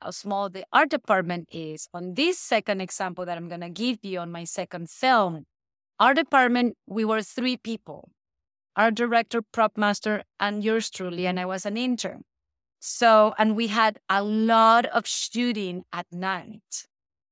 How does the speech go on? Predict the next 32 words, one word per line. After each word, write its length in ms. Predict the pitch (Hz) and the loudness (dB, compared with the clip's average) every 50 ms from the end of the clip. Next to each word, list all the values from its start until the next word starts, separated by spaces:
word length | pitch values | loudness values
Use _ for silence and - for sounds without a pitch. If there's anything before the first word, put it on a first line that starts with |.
| _ _ | _ _
And 140 | - 190 202 190 | -4 -4 -2 -2
because 320 | 208 - - 220 220 - | -2 -2 -2 -2 -2 -2
we 120 | 214 233 | -2 -2
were 200 | 226 208 202 190 | -2 -2 -4 -6
three, 720 | 190 - - - 254 254 302 320 320 269 233 214 - - _ - | -8 -10 -8 -4 -2 2 2 4 4 2 0 -2 -4 -6 _ -14
we 160 | 190 202 220 | -10 -8 -8
literally 440 | 208 208 208 202 220 247 262 277 285 | -6 -6 -8 -6 -6 -6 -6 -6 -6
needed 280 | 269 269 254 247 254 - | -6 -4 -4 -6 -6 -6
to 80 | - 214 | -8 -12
take 260 | - - 226 220 - _ | -8 -8 -8 -8 -8 _
turns 520 | - - 233 233 226 226 233 233 220 - - _ _ _ _ _ _ - | -6 -4 -2 -2 -2 -2 -2 -4 -4 -6 -10 _ _ _ _ _ _ -8
who 200 | - 247 262 285 | -2 0 2 2
is 180 | 320 349 320 - | 2 2 0 -2
sleeping, 720 | - 240 254 285 247 - 220 185 175 180 202 233 277 320 _ _ _ _ _ _ _ _ _ _ _ _ _ - | -4 -2 -2 -2 -2 -2 -4 -4 -4 -4 -6 -8 -8 -10 _ _ _ _ _ _ _ _ _ _ _ _ _ -8
who 240 | - 240 254 254 | -4 0 2 2
is 260 | 247 254 254 220 - - _ _ - | 2 2 2 0 -2 -6 _ _ 0
prepping 400 | - 277 294 294 - 302 285 - | 2 2 2 2 2 -2 -4 -2
for 140 | - 254 226 | -2 -2 -2
next 400 | 226 220 220 208 - - - 175 | 0 -2 -4 -4 -6 -10 -6 -2
day, 480 | 220 208 196 185 175 175 180 190 190 - - | 0 0 2 0 0 -2 -2 -2 -4 -4 -2
and 200 | 196 202 208 190 | -2 -2 -2 -2
who 200 | 185 220 226 220 | -4 -4 -4 -2
is 180 | 220 202 - | -4 -4 -4
on 140 | - 175 175 | -6 -8 -8
set. 560 | - - - 208 185 165 - - _ - - - _ _ _ _ _ _ _ _ _ _ _ _ _ _ _ _ _ _ _ _ _ _ _ _ _ | -8 -6 -4 -4 -4 -4 -8 -14 _ -14 -14 -14 _ _ _ _ _ _ _ _ _ _ _ _ _ _ _ _ _ _ _ _ _ _ _ _ _
So 280 | - - - - 240 - | -18 -8 -2 0 0 0
even 300 | - 269 294 269 339 330 | 2 2 2 4 4 6
though 100 | 302 294 | 6 8
I 100 | 269 247 | 8 8
was 220 | 233 220 226 214 - | 8 6 4 2 2
an 140 | 226 220 202 | -2 -6 -4
intern, 880 | - 226 262 302 339 359 294 - - 233 202 185 175 170 165 160 - | 0 2 2 2 2 0 -2 -2 -2 0 0 -2 -2 -6 -8 -12 -14